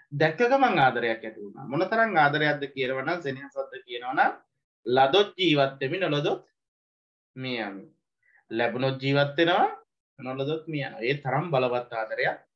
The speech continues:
ප්‍රේමයක් හට ගන්නවා. ඒක දිහා බලාගෙන ඉඳලා ආදරයක් හටගෙන දැන් සර්කස් සන්දර්ශනය අවසන් වෙනවනේ හවස. අවසන් වුණාට පස්සේ උග්ගසේන සිටුවරයා ගෙදර එනවා.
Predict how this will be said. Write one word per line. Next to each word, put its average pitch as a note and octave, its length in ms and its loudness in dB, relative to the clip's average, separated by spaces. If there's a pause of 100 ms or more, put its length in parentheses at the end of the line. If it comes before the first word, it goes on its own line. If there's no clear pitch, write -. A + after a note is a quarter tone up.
(340)
ප්‍රේමයක් B2+ 480 0 (1000)
හට D#3 260 2
ගන්නවා. G#2 420 -2 (640)
ඒක E3+ 160 2
දිහා G3 320 4
බලාගෙන E3+ 540 6
ඉඳලා D3 500 2 (420)
ආදරයක් D#3 540 0
හටගෙන C3 540 -8
දැන් D3 300 0
සර්කස් C#3+ 320 -2
සන්දර්ශනය C#3 500 -2
අවසන් D#3 380 -2
වෙනවනේ F3+ 380 -4
හවස. F3 260 -8 (680)
අවසන් G#3 400 4
වුණාට G3 440 4
පස්සේ F3 480 0
උග්ගසේන D#3+ 580 -2
සිටුවරයා D3 540 -4
ගෙදර C3+ 260 -6
එනවා. - 260 -20